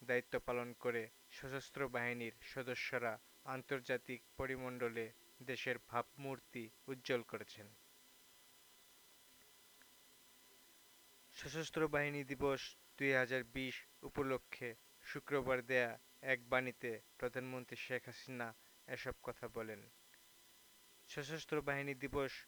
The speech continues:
উপলক্ষে সেনা, নৌ ও বিমান বাহিনীর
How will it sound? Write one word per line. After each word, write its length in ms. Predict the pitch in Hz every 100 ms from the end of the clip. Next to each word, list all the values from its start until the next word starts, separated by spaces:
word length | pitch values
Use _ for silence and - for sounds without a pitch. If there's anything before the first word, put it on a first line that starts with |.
| -
উপলক্ষে 680 | 135 143 135 127 - 127 113 - -
সেনা, 560 | - - 135 131 120 117 - - - - -
নৌ 300 | 139 139 135
ও 280 | 127 131 127 123
বিমান 380 | 139 135 135
বাহিনীর 440 | 127 123 127 127